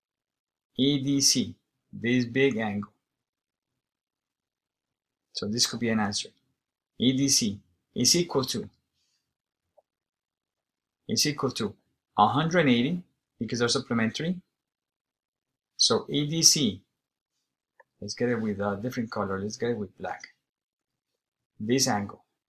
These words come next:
So we know what we're talking about. Is equal to a hundred eighty minus the other angle. Okay? Because here,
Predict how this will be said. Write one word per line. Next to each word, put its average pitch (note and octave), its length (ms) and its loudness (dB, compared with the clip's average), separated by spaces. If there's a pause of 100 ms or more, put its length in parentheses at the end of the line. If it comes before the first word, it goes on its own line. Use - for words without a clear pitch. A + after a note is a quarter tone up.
(280)
So - 160 -8
we A2 80 -2
know A2+ 80 0
what A#2 100 -2
we're A2+ 60 -2
talking G#2+ 220 -2
about. F#2+ 260 -4 (1500)
Is B2 160 2
equal C3 280 0
to A2+ 200 -2
a G#2+ 120 0
hundred D#3 360 -2
eighty C#3 360 0 (1500)
minus D3+ 920 6 (420)
the B2+ 320 0
other D#3+ 260 6
angle. G#2+ 400 -2 (1300)
Okay? C#3+ 420 -2 (840)
Because B2 380 2
here, A#2+ 580 2